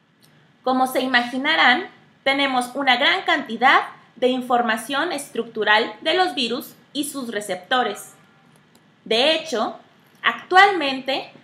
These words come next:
tenemos modelos estructurales de los virus y sus receptores celulares.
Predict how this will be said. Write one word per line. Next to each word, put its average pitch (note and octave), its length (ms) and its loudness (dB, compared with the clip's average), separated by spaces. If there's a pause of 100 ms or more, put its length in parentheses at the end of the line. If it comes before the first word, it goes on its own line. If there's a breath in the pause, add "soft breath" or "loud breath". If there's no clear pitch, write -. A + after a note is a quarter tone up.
(120)
tenemos E4+ 540 -2
modelos D#4 560 0
estructurales C4 1040 -2 (240)
de G#3+ 140 -2
los G#3 260 -2
virus G4 460 0
y C#4 120 -6
sus B3 180 -10
receptores A#3 680 -2
celulares. G3 680 -4